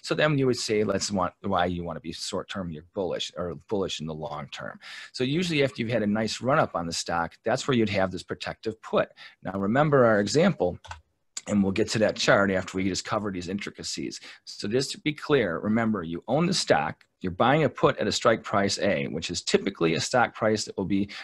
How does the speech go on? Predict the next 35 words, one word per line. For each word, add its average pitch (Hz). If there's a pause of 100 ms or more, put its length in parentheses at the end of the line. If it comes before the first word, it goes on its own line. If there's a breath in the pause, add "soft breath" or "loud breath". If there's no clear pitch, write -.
or 113 (100)
the, 101
um, 90
the 90
stock -
price 101
will 104
be 90
above 95 (160)
that 90
strike -
price. - (400 loud breath)
So -
now 113
you 123
are 104
bullish 156
to 151
stock -
long-term, 135
but -
are, 104
now 113
you 117
are 104
very 104
worried. 95
So 95
remember 107
the 98
coronavirus 127
variable, 139
you 92
know 104
that, 110